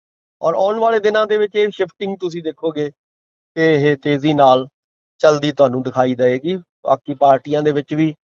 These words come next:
ਇਹ ਚੀਜ਼ਾਂ ਜਿਹੜੀਆਂ ਨੇ ਸਾਹਮਣੇ ਆਉਣਗੀਆਂ। ਉਹ ਕਹਿਣ ਦਾ ਮੇਰਾ ਮਤਲਬ ਇਹੀ ਆ ਕੁੱਲ ਮਿਲਾ ਕੇ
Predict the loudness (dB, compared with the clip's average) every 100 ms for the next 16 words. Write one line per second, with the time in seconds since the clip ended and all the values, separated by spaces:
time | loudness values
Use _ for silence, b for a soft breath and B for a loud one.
0 | _ _ _ -2 -2 -2 -2 0 0 0
1 | 0 0 -2 -2 -2 0 2 0 0 -2
2 | -4 -6 _ _ b b _ _ -4 -2
3 | 0 0 2 2 2 2 0 0 -2 -2
4 | -2 0 0 0 -2 -4 -2 0 0 -4